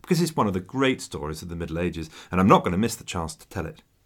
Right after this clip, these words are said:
So hopefully we're all enjoying being part of the Not Specifically History of England podcast,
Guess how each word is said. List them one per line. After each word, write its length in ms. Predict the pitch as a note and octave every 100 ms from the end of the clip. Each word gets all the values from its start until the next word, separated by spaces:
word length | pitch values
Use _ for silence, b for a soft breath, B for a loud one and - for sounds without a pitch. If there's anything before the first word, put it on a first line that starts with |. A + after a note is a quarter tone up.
| _
So 160 | - -
hopefully 380 | C3+ F#3 G3+ F#3+
we're 100 | G2+
all 220 | D3+ D#3+
enjoying 380 | D#3 D#3 F2 E2
being 180 | F2 F2
part 280 | - B2 -
of 80 |
the 60 | D#3+
Not 220 | A2 -
Specifically 520 | - C3 G#2+ - -
History 280 | D#2+ F2+ -
of 60 | E2
England 260 | D#2+ D#2
podcast, 460 | - E3 D#3+ E3 D#3+